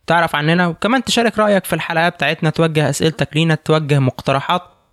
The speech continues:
كل ده هيكون متاح بشكل أفضل وأسهل لما تكون موجود في جروب البودكاست على فيسبوك. هتلاقي لينك ليها في الشو نوتس الخاصة بالحلقة، وهي اسمها عموما The Increasing Life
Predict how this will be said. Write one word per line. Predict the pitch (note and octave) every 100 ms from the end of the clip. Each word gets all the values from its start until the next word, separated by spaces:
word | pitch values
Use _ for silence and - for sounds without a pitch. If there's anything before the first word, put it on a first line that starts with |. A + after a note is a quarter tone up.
| -
كل | G3 F3+
ده |
هيكون | F#3 D3+ C3+ E3 F3 D#3
متاح | C3 D#3 E3+ -
بشكل | D#3 - D#3+ - C3+
أفضل | - F3 E3+ F#3+ F#3+ _ -
وأسهل | - F3+ - F3+ E3 D#3 C#3+
لما | F3
تكون | E3 F#3 F3+
موجود | C#3+ D#3 E3
في | - D#3
جروب | C#3+ D3 F3 C#3+
البودكاست | - D3 - D3 - -
على | B2 C3
فيسبوك. | C3 C#3 - C#3+ D#3 - _ -
هتلاقي | D3 C3+ E3 - D#3+
لينك | E3 F3 E3
ليها | F#3 F#3 F#3 -
في | -
الشو | D3 F3
نوتس | F3 F3 -
الخاصة | C3+ F3+ F3+ C#3+
بالحلقة، | C#3 - F#3+ G3 G3+ -
وهي | D3+ F3+ F3
اسمها | D3+ F3 E3+
عموما | D3 D#3 E3 D#3+ D3
The | D3+ E3+ D3+
Increasing | C3+ - D#3 D#3 C#3 C3+
Life | D3 D3+